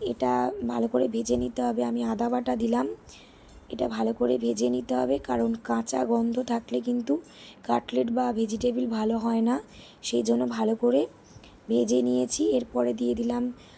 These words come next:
সেদ্ধ করে রাখা আলু। এবার দিলাম নুন আর বাদামটা দিয়ে দিয়েছিলাম। তো এবার ভালো করে আবার মশলাটা পুরো একদম, আহ, নেড়ে নেড়ে ভেজে নেব।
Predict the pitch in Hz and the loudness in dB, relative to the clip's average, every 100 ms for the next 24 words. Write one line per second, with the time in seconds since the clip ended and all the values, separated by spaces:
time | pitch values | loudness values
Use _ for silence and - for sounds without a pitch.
0 | - - - 247 226 240 247 247 240 233 | -18 -6 -2 0 0 0 2 2 0 -2
1 | 247 220 220 247 330 - - - - - | -2 0 2 0 -2 -16 -20 -20 -20 -20
2 | - 247 240 226 240 220 240 240 240 233 | -8 -2 0 0 -2 -2 0 0 2 2
3 | 233 247 269 359 - 247 233 226 226 226 | 2 2 0 -4 -4 -2 -2 -2 -2 0
4 | 240 247 240 226 226 233 233 240 247 233 | 0 0 -2 -4 -4 -2 -2 0 0 0
5 | 240 277 - - - - - - - - | -4 -6 -8 -18 -20 -20 -20 -20 -20 -20
6 | - - - - 247 240 349 370 240 247 | -20 -20 -20 -6 -2 -2 -2 -4 0 0
7 | 220 220 233 247 247 233 240 254 262 466 | 0 -2 0 0 0 0 0 -2 -4 -12
8 | 480 - 233 226 - 247 240 247 233 240 | -14 -6 -2 -2 -4 -4 -2 -4 -2 0
9 | 240 240 - 240 233 226 - - - - | 0 -2 -4 -2 -2 -6 -18 -20 -20 -20
10 | - - 240 233 233 233 233 - - 233 | -16 -8 -4 -2 -2 -2 -4 -10 -8 0
11 | 220 233 240 240 247 247 370 226 226 214 | 2 4 2 4 4 2 0 -2 0 2
12 | 240 240 233 | 2 2 0